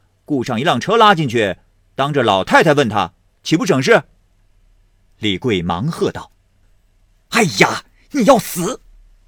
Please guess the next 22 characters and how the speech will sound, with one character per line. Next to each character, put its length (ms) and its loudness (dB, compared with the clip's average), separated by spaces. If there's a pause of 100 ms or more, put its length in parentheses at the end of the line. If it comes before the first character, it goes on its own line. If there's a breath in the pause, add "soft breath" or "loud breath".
(520)
仔 180 -12
细 140 -12
回 220 -6
去， 240 -6 (240 soft breath)
我 100 -4
好 180 -2
不 80 -2
好 140 -4
先 240 2
捶 240 2
了 60 4
你， 320 0 (480)
然 340 -8
后 240 0
再 160 2
回 160 0
老 180 0
爷 120 2
太 180 2
太， 240 -6 (800)
就 160 -10
说 360 -4